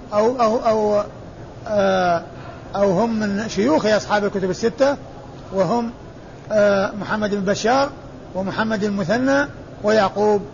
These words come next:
ابن إبراهيم الدورقي،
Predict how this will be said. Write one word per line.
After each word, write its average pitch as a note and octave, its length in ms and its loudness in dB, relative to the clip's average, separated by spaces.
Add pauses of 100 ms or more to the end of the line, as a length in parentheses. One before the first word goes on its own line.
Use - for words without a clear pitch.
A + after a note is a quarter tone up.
(340)
ابن G#3+ 240 0
إبراهيم G3+ 600 2 (560)
الدورقي، G#3+ 720 2